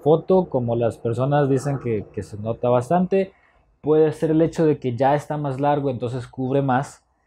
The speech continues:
pero, em, si ponemos la comparación de el tercer mes, bueno, perdón, el segundo mes del tratamiento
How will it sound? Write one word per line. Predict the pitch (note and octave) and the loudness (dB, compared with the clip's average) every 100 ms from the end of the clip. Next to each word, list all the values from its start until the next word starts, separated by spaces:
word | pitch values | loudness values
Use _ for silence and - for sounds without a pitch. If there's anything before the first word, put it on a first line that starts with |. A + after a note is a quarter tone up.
| _ _ - | _ _ -6
pero, | C3+ C#3+ D3+ C#3+ | -2 0 0 0
em, | A#2+ A#2 A2+ A2 G2+ G2 G2 _ _ _ _ _ _ _ _ _ _ _ - | -2 -4 -4 -6 -10 -12 -16 _ _ _ _ _ _ _ _ _ _ _ -20
si | _ C#3 C3 | _ -4 -2
ponemos | C3 D3 D#3+ | 0 4 4
la | C#3+ | 4
comparación | D3+ C3+ B2+ - C#3 | 2 2 2 0 -2
de | C3+ A#2+ G#2 _ _ _ _ _ | 2 0 0 _ _ _ _ _
el | G#2+ A2 G#2 G#2 G2+ G2 F#2+ F#2 F2 E2+ | -2 0 -2 -4 -4 -6 -6 -8 -8 -10
tercer | - A2+ - C3 | -6 -4 -2 -2
mes, | B2+ D3 - B2 | 0 -2 -4 -6
bueno, | A#2 | -4
perdón, | G#2 A#2+ G#2 - | 0 0 -2 -6
el | A2 | -8
segundo | - A#2 C3+ C#3 | -4 -2 0 0
mes | C3+ C3 | 2 0
del | B2 | 0
tratamiento | A2 - A#2 B2 B2 C#3 C#3+ | -2 -6 -6 -4 -2 -4 -6